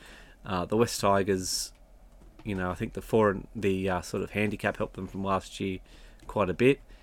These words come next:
Uh, the Rabbitohs and the Storm are the two ones from the top eight from last year, 'cause obviously Rabbitohs finishing quite high last year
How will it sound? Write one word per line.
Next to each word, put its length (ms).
Uh, 260
the 80
Rabbitohs 800
and 180
the 60
Storm 580
are 80
the 120
two 300
ones 440
from 160
the 100
top 240
eight 180
from 140
last 340
year, 140
'cause 300
obviously 320
Rabbitohs 480
finishing 440
quite 260
high 260
last 440
year 220